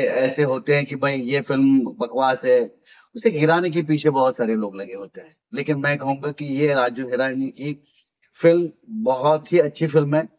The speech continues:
Miss मत कीजिए क्योंकि इस film में जो दिखाया गया है वो हमारे देश से बहुत connected है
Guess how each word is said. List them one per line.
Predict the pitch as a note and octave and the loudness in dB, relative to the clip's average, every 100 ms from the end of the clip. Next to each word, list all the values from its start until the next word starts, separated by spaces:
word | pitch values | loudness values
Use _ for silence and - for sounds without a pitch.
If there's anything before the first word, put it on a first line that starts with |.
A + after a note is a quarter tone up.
| _ _ _ - | _ _ _ -4
Miss | D3+ G#3 G#3+ | 0 0 0
मत | G3+ G#3+ | -2 -2
कीजिए | - E3+ B2+ A2 F2+ - | 0 -2 0 -6 -8 -2
क्योंकि | D#3 D#3 F3+ G3+ E3+ _ | 0 0 -2 -2 -4 _
इस | F3 D#3+ - | -4 -4 -4
film | F#3+ G3+ | -4 -2
में | G3+ | 0
जो | F#3 | 2
दिखाया | D#3+ C#3+ D#3 D3 | 0 0 2 2
गया | B2+ A#2+ B2 | 0 0 0
है | |
वो | E3+ E3 | 0 2
हमारे | D#3+ C#3 D3 E3 | 0 0 0 0
देश | C#3+ G#2+ E3 F3+ - | -2 0 2 2 0
से | E3 | -4
बहुत | C#3 B2+ B2+ | -2 -2 -2
connected | B2+ A#2+ A#2 A#2+ G#2+ | -4 -6 -6 -8 -10
है | E2+ - | -12 -18